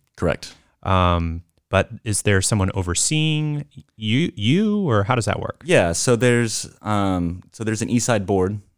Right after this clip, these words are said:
Speaker 2: Okay.
Speaker 1: So a board of directors.
Speaker 2: Yeah.
Speaker 1: And, and we meet semi-annually.
Speaker 2: Okay.
Speaker 1: So twice a year.
Speaker 2: Yep.
Speaker 1: Um, I will often update them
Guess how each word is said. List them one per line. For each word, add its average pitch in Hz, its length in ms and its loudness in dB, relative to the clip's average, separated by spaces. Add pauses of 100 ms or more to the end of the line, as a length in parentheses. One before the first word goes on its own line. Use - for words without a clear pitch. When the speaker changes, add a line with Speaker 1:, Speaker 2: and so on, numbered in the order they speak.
(120)
Speaker 2:
Okay. 95 260 -4 (120)
Speaker 1:
So 90 200 -4
a 90 60 -2
board 98 300 -6
of 92 80 -2
directors. 90 480 0
Speaker 2:
Yeah. 90 200 0 (460)
Speaker 1:
And, 92 640 0 (380)
and 92 120 -6
we 95 100 0
meet 98 560 -2 (1400)
semi-annually. 98 840 0 (160)
Speaker 2:
Okay. 98 240 0 (140)
Speaker 1:
So 87 320 -10
twice - 260 -2
a 95 40 -2
year. 95 360 2
Speaker 2:
Yep. 98 160 2 (540)
Speaker 1:
Um, 82 580 -2 (320)
I 95 160 -2
will 90 520 0 (420)
often 104 320 0
update 104 440 0
them 95 540 0